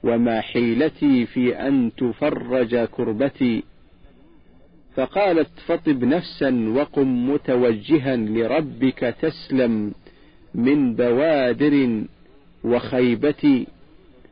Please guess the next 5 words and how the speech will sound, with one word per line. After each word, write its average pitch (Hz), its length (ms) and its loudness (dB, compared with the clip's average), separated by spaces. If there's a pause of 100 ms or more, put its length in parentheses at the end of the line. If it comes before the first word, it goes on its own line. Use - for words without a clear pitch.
(200)
فكم، 151 460 0 (200)
فكم 143 480 0 (120)
آيس 147 640 2 (1400)
من 127 120 0
رحمة 143 560 -2